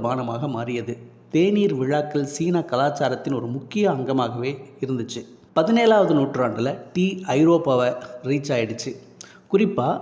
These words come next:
பிரிட்டிஷ்காரர்களாக மிகவும் விரும்பி பருகப்பட்டது. பிரிட்டிஷ் கிழக்கிந்திய கம்பெனி தேயிலை வணிகத்துல முக்கிய பங்கு வகிச்சதுங்க. இந்தியாவுல பெரிய தேயிலை தோட்டங்களை உருவாக்குச்சு. இன்று காஃபி மற்றும் டீ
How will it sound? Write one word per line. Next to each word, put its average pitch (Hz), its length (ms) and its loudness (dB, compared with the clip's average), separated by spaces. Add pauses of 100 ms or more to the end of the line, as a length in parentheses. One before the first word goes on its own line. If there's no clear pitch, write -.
(220)
பிரிட்டிஷ்காரர்களாக 156 1000 0 (160)
மிகவும் 208 400 2 (480)
விரும்பி 226 360 4 (440)
பருகப்பட்டது. 127 600 0 (280)
பிரிட்டிஷ் 185 440 0
கிழக்கிந்திய 160 540 2
கம்பெனி 127 300 -2 (180)
தேயிலை 185 440 6
வணிகத்துல 139 480 -2 (100)
முக்கிய 220 300 0 (120)
பங்கு 147 260 0
வகிச்சதுங்க. 120 540 -4 (300)
இந்தியாவுல 180 380 4 (140)
பெரிய 214 200 2 (180)
தேயிலை 196 380 4
தோட்டங்களை 135 460 0
உருவாக்குச்சு. 127 500 0 (420)
இன்று 147 260 4 (340)
காஃபி 190 360 -2 (100)
மற்றும் 139 280 -2 (140)
டீ 160 140 2